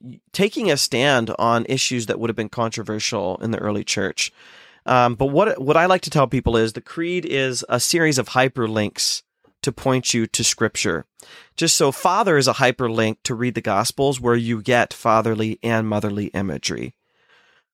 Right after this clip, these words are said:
right? And, and the Son, right, Jesus Christ, is a link to give you imagery of Son, but also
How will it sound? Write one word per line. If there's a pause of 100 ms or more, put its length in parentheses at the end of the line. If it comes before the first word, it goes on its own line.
(140)
right?
And, (100)
and (100)
the
Son,
right,
Jesus
Christ,
is
a
link
to
give
you
imagery
of
Son, (560)
but
also